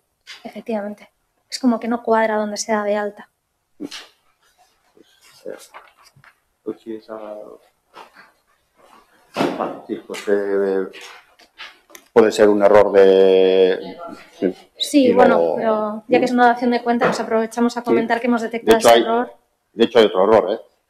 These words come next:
Speaker 2: En la cuatro siete dos ocho, la suma del importe de las bajas
Speaker 1: Tampoco
Speaker 2: no,
Speaker 1: da.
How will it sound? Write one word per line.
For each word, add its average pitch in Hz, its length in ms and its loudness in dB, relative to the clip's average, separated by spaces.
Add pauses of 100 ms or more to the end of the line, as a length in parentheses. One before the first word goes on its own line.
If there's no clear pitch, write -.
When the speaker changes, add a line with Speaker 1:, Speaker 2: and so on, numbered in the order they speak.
(200)
Speaker 2:
En 92 120 -2
la 95 80 0
cuatro 117 300 0
siete 113 220 -2
dos 110 180 2
ocho, 123 560 0
la 98 200 2
suma 120 460 2
del 110 140 -2
importe 117 320 0
de 117 60 6
las 113 120 4
bajas 120 460 2 (320)
Speaker 1:
Tampoco 208 340 -4
Speaker 2:
no, 202 100 2
Speaker 1:
da. 113 220 2